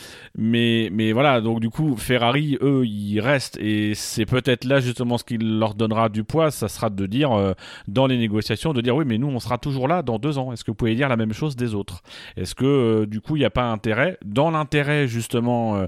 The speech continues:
de préserver le championnat, de nous donner, nous, un peu plus de pouvoir pour éviter que, euh, euh,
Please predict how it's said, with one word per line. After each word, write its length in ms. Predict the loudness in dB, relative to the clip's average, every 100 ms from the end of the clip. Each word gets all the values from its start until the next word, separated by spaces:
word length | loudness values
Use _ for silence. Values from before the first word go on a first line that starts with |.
| -4 -18 -12
de 180 | -2 -2
préserver 500 | 0 -2 0 0 0
le 60 | -2
championnat, 580 | -4 -4 -4 -2 -4 -8 -20 -18 -6
de 220 | 0 2
nous 160 | 2 2
donner, 260 | 2 2
nous, 260 | 2 2 2
un 100 | 2
peu 160 | 0
plus 200 | -2 -4
de 120 | -2 -2
pouvoir 520 | -4 -2 0 0 -2
pour 260 | -6 -2
éviter 380 | 0 -2 -4 -6
que, 140 | -4 -4
euh, 320 | 0 0 -2 -6 -18 -16 -8
euh, 500 | -4 -4 -4 -6